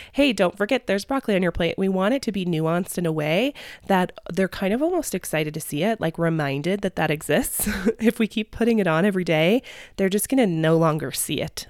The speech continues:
on their plate. So we're not overwhelming them by serving it too often. We're also not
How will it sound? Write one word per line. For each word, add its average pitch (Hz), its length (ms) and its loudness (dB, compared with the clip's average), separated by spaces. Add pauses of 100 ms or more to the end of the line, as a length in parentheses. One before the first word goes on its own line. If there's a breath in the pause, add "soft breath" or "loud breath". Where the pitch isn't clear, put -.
on 170 100 0
their 156 120 -2
plate. - 280 -6
So - 80 -4
we're 214 120 2
not - 80 -2
overwhelming 160 560 0
them 151 200 0
by 151 160 -4
serving 151 300 -6
it - 100 -8
too - 160 -4
often. - 380 -6 (480 loud breath)
We're 226 80 2
also 262 180 2
not 381 160 2